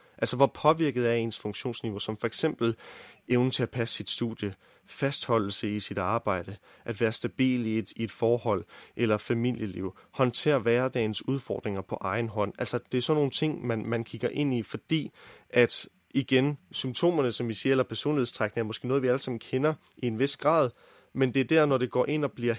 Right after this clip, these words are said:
hæmmende, eller det er, hvor at, at det ligesom går ind og overtager, det bliver en barriere eller en blokering for, at, at, at, at vi ikke kan håndtere sådan nogle, altså,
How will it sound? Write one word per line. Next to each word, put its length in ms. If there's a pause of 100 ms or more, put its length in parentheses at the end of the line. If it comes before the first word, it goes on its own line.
(120)
hæmmende, 280
eller 160
det 200
er, 120
hvor 240
at, 160
at 180
det 160
ligesom 340
går 120
ind 100
og 60
overtager, 460
det 140
bliver 160
en 100 (440)
barriere 400
eller 140
en 60
blokering 480
for, 280 (440)
at, 200
at, 220
at, 320
at 120 (120)
vi 160
ikke 220
kan 140
håndtere 540
sådan 140
nogle, 260
altså, 200